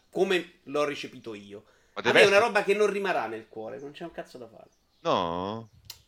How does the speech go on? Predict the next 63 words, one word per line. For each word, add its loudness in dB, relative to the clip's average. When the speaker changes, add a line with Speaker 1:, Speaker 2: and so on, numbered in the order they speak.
Speaker 1:
Con 0
tutto 0
che 0
secondo -2
me 2
è 0
un -2
ottimo -2
gioco, -6
non -4
è 0
un -4
set -6
di -14
schifo, -14
Speaker 2:
Sì. -8
Speaker 1:
è -10
un -14
set -12
di -18
bel -6
gioco, -12
cioè -14
un -12
gioco -10
in -16
cui -16
funziona -10
tutto, -14
non -8
gli -10
posso -12
dire -8
grandi -10
cose. -10
Eh, -4
insomma, -8
l'ho -4
già 2
spiegata -4
a -2
Rink, -8
se -20
poi -6
ne -6
voglio -8
far -10
parlare -8
te. -18
Cioè, -16
c'ha -6
alcune -4
cose 4
che -2
me -6
l'hanno -2
reso -4
non -2
così -6
Speaker 2:
Vediamo 2
se -10
Speaker 1:
emozionante. -4
Speaker 2:
cosa, -16